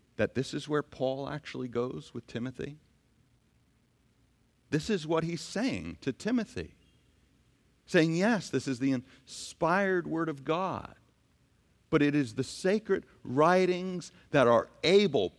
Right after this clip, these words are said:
powerful, powerful to save you. And to do so through faith in Jesus Christ. That these, these are the, the scriptures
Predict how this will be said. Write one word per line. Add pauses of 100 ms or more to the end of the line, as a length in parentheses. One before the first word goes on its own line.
(280)
powerful, (2250)
powerful
to (420)
save
you. (2500)
And
to
do
so
through (180)
faith
in
Jesus
Christ.
That
these, (200)
these
are
the, (200)
the
scriptures